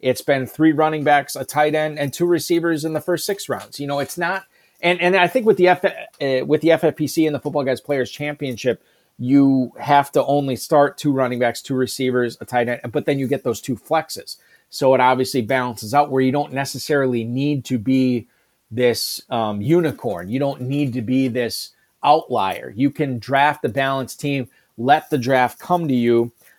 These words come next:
uh, draft a balanced team, navigate the regular season gauntlet, and then by the time you get to the, the, the three-week championship sprint in week fourteen, you kinda know who your hosses are and you know who you need to,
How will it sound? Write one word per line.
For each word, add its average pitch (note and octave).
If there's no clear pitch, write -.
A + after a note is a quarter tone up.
uh, A2
draft D3
a D3+
balanced C3
team, C#3
navigate C#3
the C3+
regular C3
season B2
gauntlet, A#2
and B2+
then C#3
by C3
the B2
time C#3
you B2+
get C#3+
to A#2+
the, B2+
the, A#2
the B2
three-week C3
championship B2
sprint E3
in A2+
week B2
fourteen, C3+
you C3+
kinda F3
know D3
who D3+
your C3+
hosses D3
are A2
and A#2
you B2+
know D3
who C#3
you B2+
need C3
to, A2+